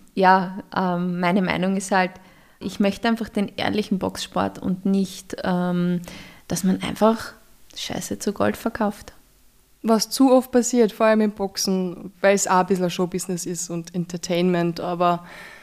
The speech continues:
Speaker 2: ja, teilweise als, als Medien, du kriegst so viel rein und du checkst das halt oft auch nicht während der, während dem Zeitdruck halt, okay, ist das jetzt wirklich echt? Stimmt das alles? Ja, das ist, ist nicht leicht, das ist nicht leicht. <laughs>
Speaker 1: Nein, leicht ist es nicht. Also das,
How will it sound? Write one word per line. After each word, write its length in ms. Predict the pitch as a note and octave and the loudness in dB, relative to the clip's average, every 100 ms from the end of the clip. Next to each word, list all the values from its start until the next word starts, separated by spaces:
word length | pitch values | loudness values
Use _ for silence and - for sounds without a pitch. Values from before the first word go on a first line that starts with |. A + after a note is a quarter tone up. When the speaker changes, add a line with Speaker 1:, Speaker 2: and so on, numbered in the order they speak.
| - _ | -20 _
Speaker 2:
ja, 360 | - A#3 A#3 G3+ | -8 0 4 4
teilweise 460 | F#3 G3+ G3+ G3+ G3+ | 4 4 4 4 2
als, 140 | F#3+ G3 G3 | 2 0 -2
als 180 | G3 - | -2 2
Medien, 360 | F#3+ G#3 G#3+ | 4 4 2
du 80 | F#3 | 0
kriegst 340 | - F#3+ - | -4 -6 -6
so 120 | - F#3+ | -4 -4
viel 180 | - | 0
rein 360 | G#3+ E3+ F#3 A3 | 0 2 2 4
und 220 | G#3+ F#3+ | 4 2
du 100 | F#3 E3+ - _ - | -4 -8 -18 _ -6
checkst 320 | F#3 F#3 - | -4 -2 -2
das 140 | G3+ | -2
halt 100 | G3+ | -2
oft 200 | G3+ - | -4 -2
auch 60 | G3 | 0
nicht 220 | G3 F#3+ | 0 2
während 160 | F#3 F3+ | 0 0
der, 100 | F3+ F#3+ | -2 0
während 220 | F#3 F3+ | 0 0
dem 60 | |
Zeitdruck 480 | E3+ F3+ F#3+ A#3 A3+ | 0 2 4 2 4
halt, 260 | G#3+ G#3+ G3 | 4 4 2
okay, 260 | F#3+ - | -4 -2
ist 200 | G3 F#3+ | -2 -2
das 80 | - | -4
jetzt 120 | F#3 | -4
wirklich 240 | G3+ A3 - | -4 -4 -2
echt? 400 | G#3 G#3+ - - - | 0 -2 -6 -18 -12
Stimmt 340 | - A3+ G#3+ | -2 0 2
das 120 | A3 | 0
alles? 540 | - F#3+ G3+ G3+ G3+ - - - - - - - _ _ - | 0 2 4 2 0 -8 -18 -20 -20 -20 -20 -20 _ _ -10
Ja, 80 | - | -6
das 160 | G#3 F#3+ | -4 -4
ist, 100 | - | -4
ist 280 | - - | -4 -2
nicht 180 | F#3 G#3 | -2 0
leicht, 400 | C4 B3 F3 - | 2 4 2 0
das 160 | F#3+ - | -6 -6
ist 100 | - | -6
nicht 140 | G#3 | -6
leicht. 320 | G3+ E3 - C#4+ C4+ A3 - | -6 -8 -4 2 4 4 -2
<laughs> 380 | - - - - | -12 -18 -14 -2
Speaker 1:
Nein, 300 | F3+ G3 G#3 | 2 4 4
leicht 320 | - F#3 - | 2 0 -2
ist 100 | F#3+ | -4
es 140 | F#3 | 0
nicht. 360 | F#3+ F#3 F#3+ - | 2 2 0 -2
Also 240 | F3 F3+ | -2 0
das, 240 | E3+ F#3 | -2 -4